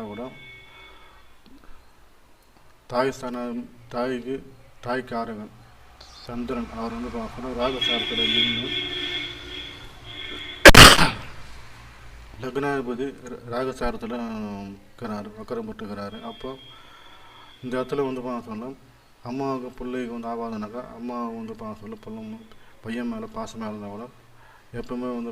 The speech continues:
பார்க்க சொல்ல அம்மா மேல பையனுக்கு தனிப்பட்ட முறையில வந்து பாசம் இருக்கத்தான் செய்யுது. சில விஷயத்துல வந்து விட்டு கொடுத்து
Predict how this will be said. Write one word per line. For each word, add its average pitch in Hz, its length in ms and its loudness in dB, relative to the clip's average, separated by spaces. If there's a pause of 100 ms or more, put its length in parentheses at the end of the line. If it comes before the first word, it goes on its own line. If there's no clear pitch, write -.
பார்க்க 107 240 -8
சொல்ல 113 160 -12 (720)
அம்மா 240 160 -2 (140)
மேல 220 180 -6 (340)
பையனுக்கு 233 420 -2
தனிப்பட்ட 220 420 -8
முறையில 220 300 -8
வந்து 214 220 -12
பாசம் 214 380 -8 (340)
இருக்கத்தான் 226 480 -6
செய்யுது. 208 320 -6 (640)
சில 127 120 -4 (100)
விஷயத்துல 123 420 0
வந்து 120 180 -2 (640)
விட்டு 120 200 -6
கொடுத்து 123 220 0